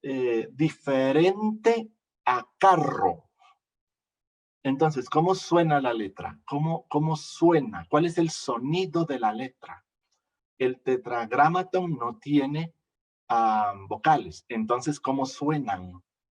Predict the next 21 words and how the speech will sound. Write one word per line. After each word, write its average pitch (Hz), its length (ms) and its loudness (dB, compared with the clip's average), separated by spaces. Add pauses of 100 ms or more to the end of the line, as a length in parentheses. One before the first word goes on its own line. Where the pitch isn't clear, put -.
(460)
las 113 280 -4
consonantes? 110 1000 -8 (340)
Eso 147 300 2
era 143 120 0
lo 139 140 0
que 117 120 -6
no 120 260 0
podían 147 680 -4 (960)
leer, 123 640 0 (1040)
eh, 120 260 0
los 123 300 0
escribas 135 580 -2
o 131 80 0
los 117 160 0
fariseos 127 540 0
o 135 40 -4
los 120 140 -4
maestros 110 460 0
de 110 100 -2
la 98 120 -2
ley. 123 300 -6